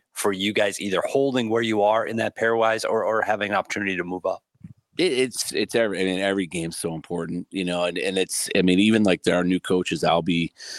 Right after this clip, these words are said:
Speaker 2: O'Connell and Dana Borges, are like, "How have you done this for seven years?" I mean, because every, every weekend is a white knuckle weekend where, because it's such, it has such big implications as an independent program.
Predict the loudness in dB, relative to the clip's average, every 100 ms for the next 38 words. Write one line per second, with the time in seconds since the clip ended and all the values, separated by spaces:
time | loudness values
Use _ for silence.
0 | -14 -4 -2 2 2 2 0 0 0 -2
1 | -2 0 -2 -4 -4 -4 -4 -6 -2 0
2 | 0 0 -4 -2 0 0 -4 -6 -8 -8
3 | _ -2 0 0 -2 -2 -4 -6 -6 0
4 | 2 2 2 2 4 4 4 0 -2 -12
5 | -20 0 2 2 2 2 0 2 0 0
6 | 0 0 0 2 0 0 -2 -2 -2 -2
7 | 0 -2 -2 -2 -2 -2 0 -2 -4 -6
8 | -2 0 -2 -4 -18 -8 2 2 2 0
9 | 0 -2 -8 -8 -2 -2 0 -4 -4 -4
10 | 0 0 0 -2 -2 0 2 0 0 0
11 | -2 0 0 0 -2 -6